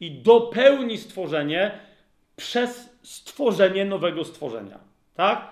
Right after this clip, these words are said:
Taki był plan. Jeżeli ludzie zgrzeszyli, to złożył między innymi ofiarę z, y, z, za grzech i to był, to był, jego ofiara w pier-, jest pierwszorzędnie złożona za grzech. Teraz jest pytanie, czy gdyby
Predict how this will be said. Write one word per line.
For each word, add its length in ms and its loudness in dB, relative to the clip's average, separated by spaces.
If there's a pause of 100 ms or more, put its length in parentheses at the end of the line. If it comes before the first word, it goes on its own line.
(140)
Taki 200 -8
był 160 -6
plan. 400 0 (380)
Jeżeli 320 -4
ludzie 240 -6
zgrzeszyli, 760 -4 (200)
to 280 4
złożył 360 -2
między 280 -4
innymi 360 -6
ofiarę 560 -2 (260)
z, 380 -16
y, 380 -2
z, 300 -16
za 160 -2
grzech 640 4 (160)
i 60 -16
to 120 0
był, 220 -4
to 120 -6
był, 160 -14 (120)
jego 400 -4
ofiara 340 -2
w 140 -14
pier-, 240 0
jest 220 -12
pierwszorzędnie 800 0
złożona 540 -6 (200)
za 180 -2
grzech. 400 -10 (320)
Teraz 260 0
jest 160 -10
pytanie, 600 -2 (220)
czy 200 0
gdyby 720 -2